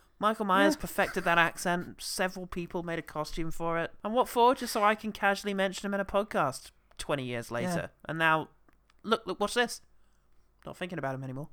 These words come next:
Speaker 2: Brilliant.
Speaker 1: Great.
Speaker 2: We should do a one good thing about the world, Paul, 'cause,
Speaker 1: <laughs>
Speaker 2: oh, we could just, we could just free, we could just word associate
Speaker 1: <laughs>
Speaker 2: for hours.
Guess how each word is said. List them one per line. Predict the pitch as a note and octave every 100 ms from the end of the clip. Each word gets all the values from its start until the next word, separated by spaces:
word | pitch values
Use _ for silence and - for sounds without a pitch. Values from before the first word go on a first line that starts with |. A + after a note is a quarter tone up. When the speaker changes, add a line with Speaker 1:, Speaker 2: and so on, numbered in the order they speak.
| - -
Speaker 2:
Brilliant. | F3 D#3 A2+ -
Speaker 1:
Great. | A3 A3+
Speaker 2:
We |
should | D4 G#4+
do | G4
a |
one | G3 F#3
good | D#3+
thing | D#3
about | C#3 B2
the | A#2
world, | A#2 C3+ C#3+ C3
Paul, | - - - -
'cause, | A#2+ A4 A#4 A4+
Speaker 1:
<laughs> |
Speaker 2:
oh, | A4 B3+
we | C#4
could | G3+
just, | F3+
we | C3+ C#3 D#3+
could | F3+
just | F3
free, | - - E3+ D#3 D3 - - -
we | E3+
could | E3+
just | C#3+
word | C3 C#3 D3 C#3+
associate | - A2 A2+ F#2+ E2+ - - C4 -
Speaker 1:
<laughs> | - C4+ -
Speaker 2:
for | C4 -
hours. | B2+ B2 G#2 G2+